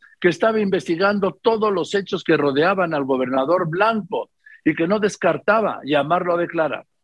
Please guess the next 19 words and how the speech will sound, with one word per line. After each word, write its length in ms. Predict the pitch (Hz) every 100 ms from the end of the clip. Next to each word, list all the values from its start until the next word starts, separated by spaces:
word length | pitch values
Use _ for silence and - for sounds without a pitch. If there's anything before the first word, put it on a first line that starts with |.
| _ _ _ _ _
A 160 | 185 214
ver, 200 | 233 196
fiscal, 640 | 220 - 214 208 208 180
¿tiene 220 | - 233 233
algún 180 | 233
comentario 600 | 226 214 185 175 208 208
a 60 | 208
esta 180 | 208 208
declaración 600 | 185 160 160 156 202 196
del 140 | 180
gobernador 840 | 151 147 147 147 151 180 175 160 151
Blanco 480 | 151 175 165 156 156
en 300 | 147 143 139
la 80 |
Fiscalía 420 | 127 135 143 151 160
General 360 | 147 143 151
de 80 | 147
la 80 | 127
República? 560 | 117 127 131 143 214